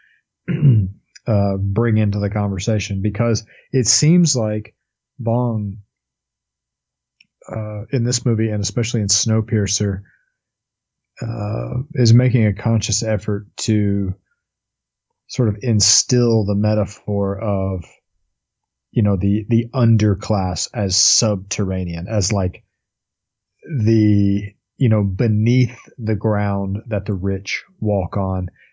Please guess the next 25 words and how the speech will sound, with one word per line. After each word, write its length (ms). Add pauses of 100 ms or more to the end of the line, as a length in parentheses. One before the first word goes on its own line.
(200)
and, 160
and 200
sort 240
of 100
supporting 920 (200)
the 80
ground 540 (280)
that 200
the 80
rich 480 (460)
walk 360
on. 260 (360)
And, 340 (280)
um, 540 (1400)
the, 800
the 80
guy 220
who 180
lives 200
in 80
the 60
basement, 540 (160)
uh, 340 (200)
or 240
initially, 600